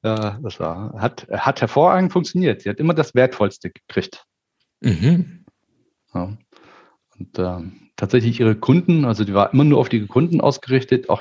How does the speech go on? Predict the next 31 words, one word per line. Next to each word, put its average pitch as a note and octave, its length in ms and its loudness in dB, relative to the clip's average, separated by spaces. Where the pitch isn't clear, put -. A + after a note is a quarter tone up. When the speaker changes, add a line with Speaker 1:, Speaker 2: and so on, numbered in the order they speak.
Speaker 1:
die A#2+ 140 0
Kunden A#2 360 -2
haben G2 320 -2
immer B2 160 2
das A2 280 0
Wertvollste G2+ 600 -2
gekriegt. - 540 -8
Ja, F#2 360 -8
das - 220 -16
ging A#2 160 2
gut F3+ 200 4
bis - 160 0
zweitausendzwei. B2+ 920 2
Dann G2 120 -4
hat F#2+ 140 -2
Europa G#2 400 2
mitgekriegt, A#2 640 -4
dass - 80 -6
das - 200 -6
eine G2+ 120 -4
gute C#3 300 -2
Idee B2 300 0
ist - 340 -4
und F#2+ 140 -6
dass F#2 60 -6
das F#2+ 120 -8
so F#2 60 -2
ein F#2 80 -6
cooles C3 280 0
System C3+ 460 2
ist. B2 360 0